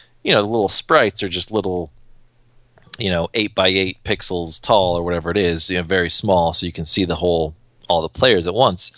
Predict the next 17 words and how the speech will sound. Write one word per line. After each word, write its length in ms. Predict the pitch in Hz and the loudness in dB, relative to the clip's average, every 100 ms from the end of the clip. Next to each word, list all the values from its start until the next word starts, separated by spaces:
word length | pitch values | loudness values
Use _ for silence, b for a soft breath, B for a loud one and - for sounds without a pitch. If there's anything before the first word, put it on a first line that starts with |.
| B B B B B _ | B B B B B _
Um, 420 | 104 92 92 98 _ | 4 4 2 -2 _
but, 160 | 120 113 | -4 -2
but 100 | 117 | 2
then 120 | 113 | 2
it 60 | 98 | 0
would, 180 | 85 - _ | -6 -8 _
you 80 | 113 | -4
know, 140 | 85 | -4
s-, 180 | 85 87 - - | -4 -8 -16 0
go 160 | 113 | 2
to 60 | 101 | 2
this 260 | 92 - 107 | 0 -6 -4
really 680 | 104 104 95 90 85 85 - _ _ _ _ _ | 0 2 0 -2 -6 -10 -18 _ _ _ _ _
extreme 520 | 98 - - 120 98 90 | -8 -6 -4 -2 -2 -4
close-up, 640 | - 107 - 98 87 - - _ _ _ _ _ - | 0 0 0 -2 -2 -6 -20 _ _ _ _ _ -4
uh, 340 | 90 87 90 | -2 -2 -4
view, 640 | 87 101 143 104 85 87 | -4 0 2 2 0 -6